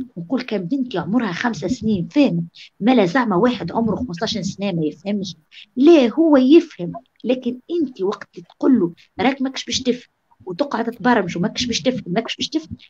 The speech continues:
باش يوصل اثر تمام وما عادش يفهم، خاطر المخ نتاعو ما عادش باش يتجاوب. فالوالدين نصلحوا رواحنا قبل ما نطلبوا من اولادنا انهم يصلحوا رواحهم.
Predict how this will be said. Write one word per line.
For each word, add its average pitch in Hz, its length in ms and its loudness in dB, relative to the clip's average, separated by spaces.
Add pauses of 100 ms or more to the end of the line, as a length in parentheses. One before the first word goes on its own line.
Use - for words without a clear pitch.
(140)
باش - 260 4
يوصل 339 400 8 (360)
اثر 247 200 0
تمام 247 260 -2 (160)
وما 359 140 0
عادش 320 260 2
يفهم، 247 340 4 (300)
خاطر 254 240 2
المخ 247 400 2
نتاعو 254 320 2
ما 330 80 2
عادش 320 120 0
باش 208 180 0
يتجاوب. 208 540 2 (720)
فالوالدين 202 1300 4 (200)
نصلحوا 190 720 0
رواحنا 214 640 0 (500)
قبل 208 400 2
ما 180 80 -6
نطلبوا 185 460 -2
من 180 160 -4 (120)
اولادنا 180 520 0 (120)
انهم 180 300 -4
يصلحوا 185 500 -4
رواحهم. 156 420 -2